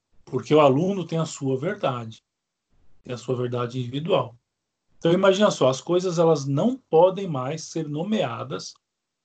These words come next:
daquilo que elas são de fato. Isso é um absurdo. Um absurdo completo, que vai contra a essência, contra a espécie, contra o gênero.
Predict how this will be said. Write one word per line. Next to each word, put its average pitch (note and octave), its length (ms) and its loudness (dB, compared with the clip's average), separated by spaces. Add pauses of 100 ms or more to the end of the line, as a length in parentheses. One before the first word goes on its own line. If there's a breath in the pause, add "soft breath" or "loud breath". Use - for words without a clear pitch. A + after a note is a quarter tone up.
(140)
daquilo E3+ 640 0
que F#3+ 100 -4
elas G3 200 0
são B2+ 260 -6
de D3 100 -10
fato. G#3+ 560 -2 (960)
Isso D3 420 -8
é C3+ 140 -2
um C3+ 140 -2
absurdo. D3+ 760 -2 (1300)
Um C#3 60 -4
absurdo D#3+ 480 -2
completo, F#3+ 880 0 (920)
que - 140 -8
vai D#3+ 160 4
contra C#3 600 -2
a B2+ 100 -6
essência, D3 720 -6
contra C#3+ 280 -6
a - 20 -2
espécie, E3 640 0
contra C#3+ 380 -6
o C3 80 -4
gênero. E3+ 520 -6